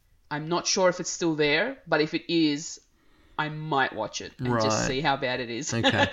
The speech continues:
Speaker 1: <laughs>
Speaker 2: I'm gonna leave you to watch it and tell me all about it.
Speaker 1: Okay. <laughs>
Speaker 2: In twenty sixteen, uh,
Speaker 1: Mm-hmm.
Speaker 2: Hillary's America, The Secret History of the Democratic Party wins Best
Speaker 1: Oh.
Speaker 2: Picture. So, I've got a documentary here.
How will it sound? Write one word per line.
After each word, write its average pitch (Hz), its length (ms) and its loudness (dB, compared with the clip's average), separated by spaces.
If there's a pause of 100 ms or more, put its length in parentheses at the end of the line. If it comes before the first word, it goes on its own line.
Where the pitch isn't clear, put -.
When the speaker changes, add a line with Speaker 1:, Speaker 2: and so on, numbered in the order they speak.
Speaker 1:
<laughs> - 140 -6
Speaker 2:
I'm 127 140 4
gonna 143 160 2
leave 135 320 4
you 117 440 4 (120)
to 110 120 -2
watch 107 260 0
it - 80 -2
and 107 100 -2
tell 110 180 -2
me 104 140 -2
all 107 240 -2
about 98 380 -6
it. - 180 -14 (520)
Speaker 1:
Okay. - 420 -2
<laughs> 285 920 -2 (500)
Speaker 2:
In 120 80 -6
twenty 156 280 -2
sixteen, 127 840 -2 (720)
uh, 113 220 2
Speaker 1:
Mm-hmm. 185 180 -6
Speaker 2:
Hillary's 190 840 4
America, 135 680 0
The 107 100 2
Secret 143 380 -2
History 131 360 0
of 110 120 0
the 107 80 0
Democratic 110 640 -2
Party 98 500 -2 (840)
wins 101 380 2
Best 135 80 -4
Speaker 1:
Oh. 165 600 4
Speaker 2:
Picture. 131 360 2
So, 87 220 0
I've - 420 -12
got 127 140 2
a 123 40 4
documentary 107 680 0
here. - 240 -4